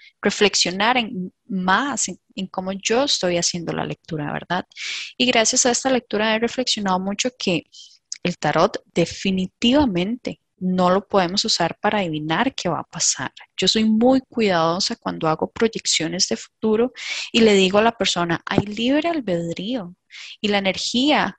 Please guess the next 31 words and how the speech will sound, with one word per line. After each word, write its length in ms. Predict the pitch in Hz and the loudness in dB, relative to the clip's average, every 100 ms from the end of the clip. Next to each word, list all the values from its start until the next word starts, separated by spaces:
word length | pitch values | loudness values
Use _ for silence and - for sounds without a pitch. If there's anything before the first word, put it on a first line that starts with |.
| - | -2
que 80 | 208 | 2
estás 420 | - - 175 - | 2 4 2 2
cultivando 720 | - 247 - 220 208 247 240 | -2 -4 -2 -2 0 0 -2
en 80 | 190 | -4
este 300 | 190 - 208 | -2 -2 -2
momento, 440 | 190 196 214 - | 0 2 0 0
en 60 | 180 | 0
esta 460 | 175 - 190 185 | 2 2 4 4
área 180 | 208 240 | 2 0
de 100 | 202 | -2
tu 140 | - 175 | -4 -2
vida, 220 | 180 202 | 0 0
se 100 | - | 0
está 260 | - - | -2 -2
proyectando 840 | 180 226 226 - _ - 254 254 226 | -2 -2 -2 -6 _ 0 2 2 0
así. 540 | 160 - - - 175 - - - - _ _ _ | 0 0 -2 -4 -8 -16 -20 -20 -20 _ _ _
¿Qué 140 | 208 196 | 0 2
quieres 500 | 214 _ 226 233 240 | 0 _ 2 2 2
hacer? 600 | - - - 311 247 - - - _ | 0 0 0 0 -2 -6 -12 -14 _
¿Verdad? 560 | 175 170 190 233 320 - - | -6 -4 2 4 4 2 2
¿Te, 140 | 190 | 2
te 180 | - 202 | 4 2
llama 280 | 190 185 233 | 2 2 0
la 60 | |
atención? 760 | 269 262 240 - 302 339 294 180 - - - - | 0 -2 0 2 2 2 0 -4 -8 -14 -6 4
¿O, 320 | 214 196 - | 6 6 4
o 120 | 202 | 4
es 140 | 196 220 | 4 0
mejor 320 | 220 247 247 | 0 0 0
que 140 | 277 | -2
naveguemos 800 | 254 220 180 196 226 262 269 - | 0 0 -2 -2 -2 0 0 -2